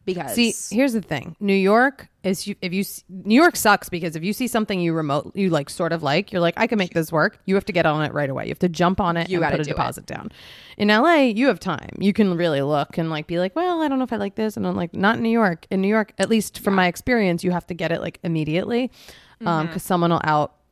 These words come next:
Speaker 2: you know, outbid you, outrent you, outdo you. I don't know what the fuck it's called, but I will say New York is the worst city. Thank God my last two apartments in New York, I've stayed for a long time. Like, I was in my Gramercy apartment for four years,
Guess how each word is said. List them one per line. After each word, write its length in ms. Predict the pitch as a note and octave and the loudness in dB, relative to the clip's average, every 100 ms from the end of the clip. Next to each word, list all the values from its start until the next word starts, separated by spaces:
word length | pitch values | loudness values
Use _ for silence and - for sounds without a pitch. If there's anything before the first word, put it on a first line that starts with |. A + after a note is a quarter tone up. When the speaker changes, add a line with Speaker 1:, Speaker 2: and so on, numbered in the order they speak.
| _ | _
Speaker 2:
you 140 | E3+ C#3+ | -6 -6
know, 240 | C#3 - - D#3 - - - - | -6 -10 -16 -20 -18 -20 -12 -4
outbid 600 | D3+ - - E3 F3 E3+ | -2 -2 -8 -4 -2 -2
you, 200 | C#3 C#3+ | -4 -2
outrent 440 | D3 - E3+ - | -2 0 0 -2
you, 200 | D3 C#3 | -8 -8
outdo 880 | C#3 C#3+ - _ _ - F3+ F#3 F3+ | -4 -4 -6 _ _ -10 0 4 4
you. 240 | D3 C#3+ - | 2 -4 -4
I 120 | D#3 | -4
don't 100 | D#3 | -2
know 60 | |
what 100 | C#3+ | -6
the 80 | D#3 | -10
fuck 220 | D3 D3 | -12 -12
it's 160 | D3+ - | -14 -6
called, 280 | D#3+ - F#3 | -4 -2 2
but 220 | F#3 - _ _ _ _ _ _ - | 2 2 _ _ _ _ _ _ 4
I 80 | G3 | 6
will 160 | G3+ | 6
say 180 | G3 G3 | 6 4
New 100 | F3 | 2
York 260 | E3 E3 - | 2 2 2
is 160 | D#3+ - | -2 -4
the 80 | |
worst 240 | D3 C#3+ - | -6 -4 -6
city. 400 | E3 D#3+ D3+ - _ - | -4 -4 -6 -10 _ -4
Thank 220 | A#3 C4+ | 0 2
God 240 | A3 F3+ E3 | 6 6 6
my 140 | E3 | 2
last 280 | D#3+ D#3+ D#3 | 4 2 2
two 100 | F3+ | 0
apartments 440 | E3 E3+ D#3+ E3+ | 0 0 -4 -4
in 60 | D#3+ | -4
New 60 | D#3 | 0
York, 240 | D#3+ D3+ | 0 0
I've 200 | C#3+ C#3 | -4 -6
stayed 340 | - D3+ D3 | -6 -4 -6
for 140 | - - | -6 -10
a 60 | - | -8
long 240 | D2 - | -8 -8
time. 320 | - - - | -10 -10 -10
Like, 180 | - E3+ | -8 -2
I 80 | D#3+ | 2
was 160 | D#3 D#3 | 2 0
in 140 | D#3 | 0
my 160 | D3+ D3 | 0 0
Gramercy 560 | D#3 D3 D3+ E3 E3+ | 2 2 2 0 0
apartment 420 | E3+ F#3+ - G3 | -2 -2 -4 -4
for 120 | - - | -6 -12
four 260 | - E3+ | -4 0
years, 480 | E3+ F3 F3+ F#3+ - | 2 2 0 -2 -8